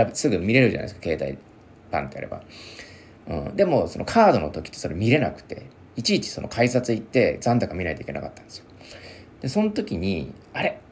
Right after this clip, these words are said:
どっちだってなった時に、なんかそのまま行けないみたいな。あの、後ろの人に迷惑かかっちゃうから。そのまま行けないんだよねって言ってて、それでマツコさんも有吉さんも、「あ、それわかるわ」って言ってて。でもさ、その、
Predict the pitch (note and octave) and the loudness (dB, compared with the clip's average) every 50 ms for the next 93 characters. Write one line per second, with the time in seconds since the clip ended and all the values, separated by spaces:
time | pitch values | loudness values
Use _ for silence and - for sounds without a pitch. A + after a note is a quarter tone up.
0 | - - G#3 A3 G#3 - F3 C#3+ - - - - - - - - - - - - | -2 0 0 0 0 0 0 2 0 -2 -2 -6 -18 -20 -20 -20 -20 -20 -12 -6
1 | - C#3+ C#3 D3 D#3 - - C3 - - - - F2+ G2 G#2+ G2+ F#2 - - - | -2 0 2 2 2 2 2 0 0 0 -2 -4 -2 0 0 2 0 0 -4 -6
2 | - G#2 G2+ G2 - - - D3+ C#3+ D3+ D#3+ D#3+ D#3+ D#3+ D#3 D3+ C#3+ B2 G#2 - | -4 -4 -4 -2 -4 -2 2 4 6 6 6 6 6 6 6 6 4 4 4 6
3 | C3 B2 B2 A#2+ G#2+ E2 - - - - - - - - - - - - - - | 6 8 8 6 4 2 0 -6 -12 -16 -18 -20 -20 -20 -20 -20 -20 -20 -20 -20
4 | - - F2 E2+ E2 E2 D#2 - - B2+ B2 B2 A#2 A#2+ A#2 G2+ G#2 G2 E2 F2 | -14 -8 -6 -6 -4 -4 -2 0 2 2 4 4 4 4 4 4 2 2 2 0
5 | D2+ D2 - - - - - - - - - - - - B2 D3 D#3+ D#3+ D#3+ D#3 | 0 -2 -4 -6 -10 -10 -12 -16 -20 -20 -16 -10 -2 2 4 4 6 6 6 6
6 | D3+ C3+ A2 A#2 A2+ - D3 C#3+ C#3+ C#3 A#2+ G2 E2 D#2+ - - - - D2+ C#2 | 6 6 6 4 6 6 6 8 8 8 6 4 2 0 -6 -8 -4 -2 -2 -2
7 | C#2+ - - - - - - - - - - - - - - - - - - - | -2 -2 -6 -8 -10 -14 -20 -20 -20 -20 -20 -12 -8 -8 -8 -6 -8 -4 2 4
8 | B2+ G#2+ - - - - - - - - C3+ C3 C#3 C#3 C#3 C3 - - - F2 | 4 4 2 -2 -10 -14 -12 -8 -4 -2 0 2 4 4 4 2 2 0 -2 -2
9 | - C#2+ C2+ D2 D2 C#2+ C#2+ - - - - - A#1 - - E2+ D#2 E2 E2+ - | -2 -2 -4 -2 -2 -2 -4 -6 -8 -8 -8 -6 -6 -4 -4 -2 -2 -2 -4 -4
10 | - C3+ C3+ D3+ D3+ D3 C#3+ C3+ C3+ C3+ C#3 C3+ - C#3+ C3 - D3+ D3 - - | -6 -6 -4 -4 -4 -6 -6 -8 -8 -10 -12 -10 -10 -10 -10 -8 -10 -10 -10 -10
11 | - - - - - - - - - - - - - - - - - - - - | -12 -12 -12 -16 -20 -20 -20 -20 -20 -20 -20 -20 -20 -20 -20 -20 -20 -20 -20 -20
12 | - - - C#3 C#3 A#2+ F#2 D#2+ - D#2+ D#2 C#2+ - - - - G#2 A2+ A2+ A2+ | -20 -2 2 4 4 4 4 2 0 -2 -2 -2 -4 -6 -4 0 2 4 4 4
13 | A2+ A2+ | 2 0